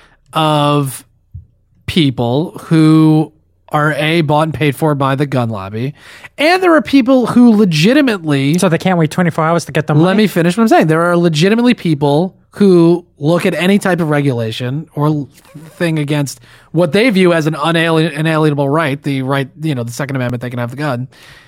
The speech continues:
Speaker 1: They look at that as an infringement on them. And we're gonna get into people like that in a little bit with the, uh,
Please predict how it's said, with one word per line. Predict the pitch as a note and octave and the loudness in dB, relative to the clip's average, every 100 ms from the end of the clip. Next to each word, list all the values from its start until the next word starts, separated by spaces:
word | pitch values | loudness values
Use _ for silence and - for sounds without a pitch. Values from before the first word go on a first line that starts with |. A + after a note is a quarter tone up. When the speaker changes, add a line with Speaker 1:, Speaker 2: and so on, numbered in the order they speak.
| _ _ _ | _ _ _
Speaker 1:
They | C#3+ G#3 | 0 2
look | G#3 G3+ | 2 0
at | |
that | E3+ D#3+ | -2 0
as | E3 | 0
an | F3+ | 0
infringement | F3 - C#4 D#3 C3+ | 0 0 0 0 -2
on | A#2+ | -6
them. | G2+ G#2+ | -8 -2
And | E3 | 0
we're | E3 | 0
gonna | D#3+ | 0
get | E3 | 0
into | G3 F3+ | 0 0
people | D#3 D3+ C#3+ | 0 0 0
like | C3+ | 0
that | D3 C#3+ | -2 0
in | |
a | C#3+ | 0
little | C#3+ | 0
bit | C3+ C3+ | 0 -2
with | C3+ C3 | -4 -4
the, | C#3+ C3+ | -2 0
uh, | C3+ C3 C3+ | 0 0 -2